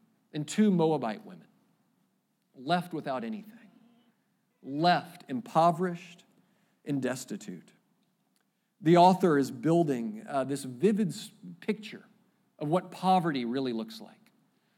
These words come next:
of what sorrow really looks like. Famine, lack of material food,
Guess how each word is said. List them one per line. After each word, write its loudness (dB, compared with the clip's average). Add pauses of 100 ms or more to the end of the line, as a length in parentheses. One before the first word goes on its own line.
(100)
of -6
what 0
sorrow 0
really 0
looks -8
like. -20 (1300)
Famine, 2
lack 2
of -6
material -2
food, -6